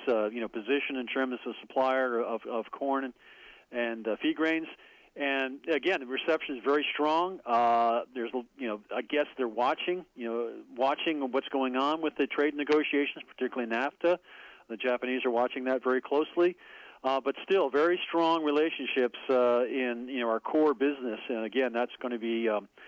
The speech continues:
you know, mainly corn into, into Japan and Taiwan. And we have, we have a possible opening for ethanol in Japan. And so, you know, again,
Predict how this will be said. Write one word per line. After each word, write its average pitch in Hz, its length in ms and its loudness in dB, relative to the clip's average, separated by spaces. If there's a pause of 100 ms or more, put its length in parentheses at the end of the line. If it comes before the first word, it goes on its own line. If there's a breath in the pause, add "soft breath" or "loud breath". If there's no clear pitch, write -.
(240 loud breath)
you 113 100 -4
know, 110 60 -6
mainly 139 280 -4
corn 139 320 0
into, 123 180 -4
into 120 340 -6
Japan 123 400 -4
and 113 100 -8
Taiwan. 120 580 0 (400 loud breath)
And 117 180 -4
we 120 120 -4
have, 131 300 0
we 127 140 -6
have 127 220 -2
a 120 80 -2
possible 127 460 -2
opening 131 380 -2
for 127 100 0
ethanol 120 420 -2
in 98 60 -12
Japan. 123 540 -4 (520 loud breath)
And 131 180 -6 (100)
so, 143 300 2 (440)
you 170 100 -2
know, 135 100 0
again, 143 320 -2